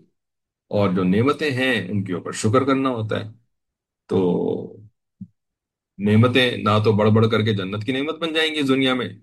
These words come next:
शुक्र करने की वजह से, ये नहीं होगा कि आपको दुनिया में जन्नत मिल जाएगी, लेकिन जन्नत के थोड़े थोड़े मजे जरूर आ जाएंगे अगर शुक्र करेंगे तो। और जो तकलीफें इस दुनिया की जिंदगी के साथ लगी हुई हैं,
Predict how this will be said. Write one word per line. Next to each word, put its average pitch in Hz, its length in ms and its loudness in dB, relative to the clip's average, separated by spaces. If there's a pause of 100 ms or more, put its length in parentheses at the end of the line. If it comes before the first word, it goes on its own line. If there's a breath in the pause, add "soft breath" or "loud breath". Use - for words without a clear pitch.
(140)
शुक्र 117 280 0
करने 113 260 0
की 113 80 -2
वजह 110 200 4
से, 113 120 2
ये 107 180 2
नहीं 139 100 -2
होगा 107 260 0
कि 107 320 -2
आपको 92 320 -6
दुनिया 101 300 -2
में 101 140 -2
जन्नत 98 320 -2
मिल 95 100 -8
जाएगी, 90 320 -6 (280)
लेकिन 143 220 2
जन्नत 143 280 2
के 175 100 0
थोड़े 147 220 4
थोड़े 147 220 2
मजे 127 260 6
जरूर 87 280 0
आ 92 100 0
जाएंगे 95 360 -10 (460)
अगर 113 200 6
शुक्र 95 280 0
करेंगे 87 340 -6
तो। - 180 -20 (720)
और 151 300 8 (400)
जो 123 800 4
तकलीफें 135 460 2
इस 135 100 0
दुनिया 135 300 -4
की 135 260 2
जिंदगी 127 380 -2
के 135 80 0
साथ 139 200 -2
लगी 139 320 4
हुई 147 200 2
हैं, 123 160 -10